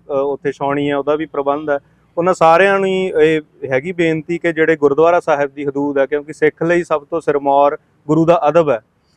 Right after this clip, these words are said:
ਤੇ ਗੁਰੂ ਦੇ ਅਦਬ ਨੂੰ ਮੁੱਖ ਰੱਖਦਿਆਂ ਜਿਹੜੀ ਗੁਰਦੁਆਰਾ ਸਾਹਿਬ ਦੀ ਹਦੂਦ ਆ, ਉੱਥੇ ਕੁਛ ਵੀ ਗੁਰਮਤਿ ਉਲਟ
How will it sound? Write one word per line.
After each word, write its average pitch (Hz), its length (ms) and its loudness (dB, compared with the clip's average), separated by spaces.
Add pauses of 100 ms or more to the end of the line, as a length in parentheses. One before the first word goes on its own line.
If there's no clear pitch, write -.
(140)
ਤੇ 170 80 -2
ਗੁਰੂ 165 260 2
ਦੇ 208 200 6
ਅਦਬ 202 200 0
ਨੂੰ 208 160 -4
ਮੁੱਖ 175 220 -4
ਰੱਖਦਿਆਂ 165 420 0
ਜਿਹੜੀ 160 220 -4
ਗੁਰਦੁਆਰਾ 151 420 2
ਸਾਹਿਬ 151 300 -2
ਦੀ 151 120 -4
ਹਦੂਦ 143 300 -4
ਆ, 151 40 2
ਉੱਥੇ 156 180 -4
ਕੁਛ 175 260 -4
ਵੀ 196 160 0
ਗੁਰਮਤਿ 156 420 -2
ਉਲਟ 151 500 2